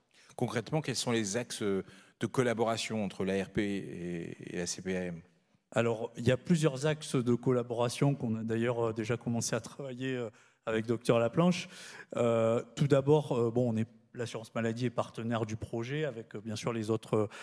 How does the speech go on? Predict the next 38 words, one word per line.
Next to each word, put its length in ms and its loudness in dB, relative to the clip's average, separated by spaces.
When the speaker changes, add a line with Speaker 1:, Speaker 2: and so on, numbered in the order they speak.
Speaker 2:
euh, 100 4
partenaires. 760 4
Euh, 640 4
on 120 6
a 80 8
vocation 400 4
à 60 8
être 100 -2
le 100 6
relais 440 6
de 120 2
la 200 4
responsabilité 920 0
pos-, 300 2
populationnelle. 920 4
Euh, 120 4
donc 200 0
là, 100 6
il 60 2
y 40 6
a 60 4
plusieurs 640 0
actions. 580 4
Euh, 180 4
ben, 140 4
c'est, 280 6
euh, 360 6
informer 600 4
les 220 4
assurés 680 2
sur 200 0
l'existence 680 -2
du 120 -14
dispositif. 920 -4
Donc 220 -2
là, 160 4
l'assurance 480 -2
maladie 440 -2